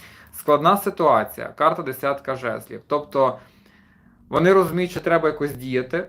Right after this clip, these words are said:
ну, ворог розуміє, так? Ворог не розуміє, як треба діяти, і таким чином вигань-, ви-, вирішують нагнати оцю от ситуацію, так?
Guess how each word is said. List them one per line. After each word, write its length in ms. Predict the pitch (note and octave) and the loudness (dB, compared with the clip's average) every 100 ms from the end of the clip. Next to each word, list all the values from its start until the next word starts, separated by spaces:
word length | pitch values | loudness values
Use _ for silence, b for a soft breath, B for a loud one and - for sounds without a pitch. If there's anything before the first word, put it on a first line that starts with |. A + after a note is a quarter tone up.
| - | -8
ну, 120 | C#3 | -2
ворог 360 | C#3+ A#2+ A#2 | 2 2 0
розуміє, 420 | A#2 A2+ A2+ A2 G#2+ | -4 -8 -6 -8 -4
так? 340 | C#3 D3+ - b b b b b | -2 -4 -6 b b b b b
Ворог 300 | D3+ F3+ F3 | 4 4 2
не 100 | D#3+ | -2
розуміє, 420 | D#3+ D#3 E3 E3 | -2 -2 -2 -2
як 380 | C#3 D#3+ D3+ - | 2 4 4 2
треба 280 | D3+ D3 C#3+ | -4 -2 -4
діяти, 560 | C#3+ D3 D3 D3+ E3+ F#3 b b - | -6 -6 -6 -8 -12 -14 b b -12
і 80 | |
таким 340 | C#3 D3+ F#3 F#3 | -6 2 2 2
чином 320 | F#3 F3+ F3 | 0 0 2
вигань-, 400 | C#3+ C#3+ D3 C#3+ | 0 0 -6 -8
ви-, 280 | C3 C3+ C3+ | -2 2 2
вирішують 600 | C3 D3 E3+ - D#3+ D#3 | 2 0 -2 -2 -4 -4
нагнати 500 | C3+ C3 C#3+ D#3 D3+ | -8 -2 0 0 -2
оцю 360 | B2 B2 D3+ C3 | -6 -4 -4 -2
от 200 | B2 - - - _ _ | -4 -8 -20 -20 _ _
ситуацію, 800 | - D3+ D3 C#3 A#2 A#2+ - D#3 G3 A3 B _ | -6 -4 2 6 6 2 -6 -8 -8 -12 B _
так? 360 | - E3+ - - | 4 4 4 -8